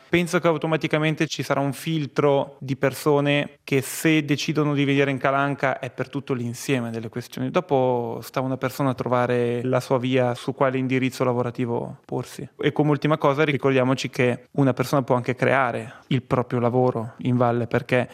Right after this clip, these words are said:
adesso con l'avvento anche della digitalizzazione della valle, hanno portato la fibra e tutto, ci sono moltissime attività che non per forza devono essere manuali e fisiche,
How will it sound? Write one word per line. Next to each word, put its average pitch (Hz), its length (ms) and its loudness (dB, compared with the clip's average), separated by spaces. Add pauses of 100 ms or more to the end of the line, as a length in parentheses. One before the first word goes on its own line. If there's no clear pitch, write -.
adesso 135 380 2
con 139 140 4
l'avvento 135 380 2
anche 131 180 0
della 127 200 2
digitalizzazione 127 800 0
della 127 200 4
valle, 120 520 0 (140)
hanno 135 180 -2
portato 131 300 0
la 135 100 4
fibra 131 280 0
e 123 60 0
tutto, 151 480 0
ci - 160 -8
sono 127 160 -2
moltissime 120 500 -2
attività 131 500 -2
che - 160 -8
non 123 340 0
per 120 180 -2
forza 143 440 0
devono 127 320 2
essere 123 460 0
manuali 127 720 0
e - 20 -2
fisiche, 117 640 -4